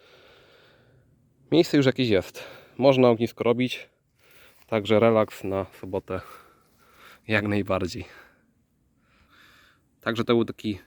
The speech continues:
dzisiejszy zapoznawczy filmik. Cholera wie, czy to ktoś będzie oglądać. Czasami sobie lubię tak pogadać.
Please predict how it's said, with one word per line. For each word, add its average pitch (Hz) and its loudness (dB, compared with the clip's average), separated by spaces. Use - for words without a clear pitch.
dzisiejszy 107 -6
zapoznawczy 113 0
filmik. 110 -2
Cholera 110 0
wie, 101 0
czy - -6
to 98 -8
ktoś - -14
będzie 98 -6
oglądać. 101 -4
Czasami 92 -6
sobie 92 -6
lubię 95 0
tak - -8
pogadać. 95 -6